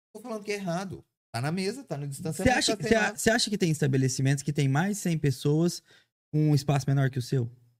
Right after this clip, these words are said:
Speaker 2: Eu falo bar, falo
Speaker 1: Todos,
Speaker 2: restaurante?
Speaker 1: sem exceção.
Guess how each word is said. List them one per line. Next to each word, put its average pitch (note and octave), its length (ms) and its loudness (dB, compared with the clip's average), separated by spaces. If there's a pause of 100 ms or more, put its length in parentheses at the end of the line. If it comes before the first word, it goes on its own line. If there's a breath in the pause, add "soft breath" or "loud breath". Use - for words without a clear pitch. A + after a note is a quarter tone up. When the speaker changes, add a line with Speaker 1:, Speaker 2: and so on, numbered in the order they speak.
(220)
Speaker 2:
Eu B2 140 0
falo C#3+ 240 4
bar, A#2+ 400 2 (280)
falo A#2 200 -4 (340)
Speaker 1:
Todos, D4 200 4
Speaker 2:
restaurante? D#3 360 4
Speaker 1:
sem C4 200 0
exceção. G#3+ 680 -2